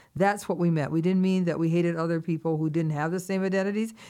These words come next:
It didn't mean that we were dismissing other people's uh, realities.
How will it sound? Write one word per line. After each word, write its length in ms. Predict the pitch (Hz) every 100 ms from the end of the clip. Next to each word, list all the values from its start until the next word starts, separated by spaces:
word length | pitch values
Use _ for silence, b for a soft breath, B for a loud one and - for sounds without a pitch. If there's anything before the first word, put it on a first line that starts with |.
| B
It 100 | 180
didn't 240 | 160 185 185
mean 200 | 180 180
that 120 | 160
we 80 | 165
were 80 | 156
dismissing 600 | 151 147 151 170 202 196
other 180 | 185 185
people's 420 | 185 185 185 190 - B B _
uh, 320 | 165 160 156 156
realities. 800 | 160 165 170 180 175 196 202 208